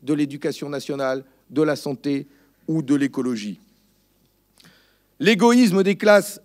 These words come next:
dirigeantes, la montée des nationalismes, la paresse de nos diplomaties, comme les dénonçait déjà Jean Jaurès en son temps, sont tristement à l'œuvre. Alors, il est urgent d'agir et d'emprunter les chemins d'une paix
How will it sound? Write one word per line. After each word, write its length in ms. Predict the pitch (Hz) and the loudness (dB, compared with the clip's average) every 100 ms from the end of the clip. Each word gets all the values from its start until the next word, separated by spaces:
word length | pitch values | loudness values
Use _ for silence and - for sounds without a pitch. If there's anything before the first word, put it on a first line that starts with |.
| 147 | -8
dirigeantes, 720 | 160 196 165 170 135 110 - _ _ | -4 -2 2 0 0 -6 -18 _ _
la 140 | 185 | 4
montée 380 | 226 233 226 240 | 6 6 4 0
des 140 | 202 196 | 2 4
nationalismes, 840 | 202 202 202 196 190 151 127 104 - _ | 4 2 2 0 -2 -4 -6 -8 -12 _
la 140 | 170 220 | 4 4
paresse 460 | 220 233 240 233 | 8 6 8 8
de 80 | 175 | 6
nos 160 | 185 175 | 2 2
diplomaties, 800 | 180 170 185 180 165 226 226 - - _ _ _ | 0 2 4 4 2 0 -2 -4 -12 _ _ _
comme 280 | - 190 196 | 6 6 8
les 120 | 185 | 4
dénonçait 440 | 165 190 185 170 185 | 4 2 2 0 0
déjà 260 | 170 180 | 4 6
Jean 160 | 156 170 | 6 6
Jaurès 340 | 170 180 175 | 6 6 4
en 80 | 160 | 0
son 200 | 151 160 | -2 -2
temps, 200 | 208 196 | 0 0
sont 220 | - 190 | 0 -2
tristement 800 | 156 - 214 - 185 165 175 175 - | -4 -4 -4 -2 -2 2 0 -2 -2
à 100 | 143 | 0
l'œuvre. 460 | 147 120 90 78 - _ _ _ | 4 2 0 -8 -14 _ _ _
Alors, 360 | 156 202 226 208 - - _ - - | 8 10 10 8 2 -20 _ -20 0
il 100 | 220 | 4
est 160 | 240 226 | 4 4
urgent 340 | 233 170 226 | -2 4 4
d'agir 440 | 208 196 175 240 196 | 6 4 4 2 2
et 80 | |
d'emprunter 500 | 185 196 196 190 240 | 2 2 2 0 0
les 140 | 214 170 | 0 0
chemins 280 | 185 190 185 | 2 0 0
d'une 280 | 165 165 | -2 -4
paix 340 | 160 190 180 | 0 2 2